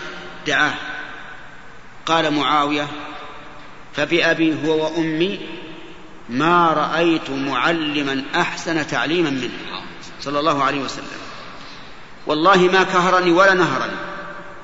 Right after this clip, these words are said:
وإنما قال: إن هذه الصلاة لا يصلح فيها شيء من كلام الناس، إنما هي التسبيح والتكبير وقراءة القرآن، ول-، ولم يقل: أعد الصلاة". لماذا؟ لأنه جاهل. وفي الصيام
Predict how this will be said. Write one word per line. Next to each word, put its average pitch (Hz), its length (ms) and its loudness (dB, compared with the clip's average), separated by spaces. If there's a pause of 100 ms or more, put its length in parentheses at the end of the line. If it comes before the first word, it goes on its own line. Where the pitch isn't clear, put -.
(140)
وإنما 151 420 2
قال: 151 280 2
إن 135 260 -2
هذه 143 360 0
الصلاة 143 420 -2 (100)
لا 156 160 2
يصلح 147 220 -2 (140)
فيها 143 180 0
شيء 143 160 -2
من 135 240 -2
كلام 139 220 -2
الناس، 147 340 0 (100)
إنما 147 240 -2
هي 147 60 -4
التسبيح 160 580 -2
والتكبير 143 580 -2
وقراءة 143 460 0
القرآن، - 320 -8 (840)
ول-، 185 240 2
ولم 196 240 6
يقل: 165 240 4
أعد 147 280 2
الصلاة". 135 360 -4 (1300)
لماذا؟ 160 480 4 (1500)
لأنه 359 360 4
جاهل. 175 300 0 (1400)
وفي 156 140 2
الصيام 170 480 4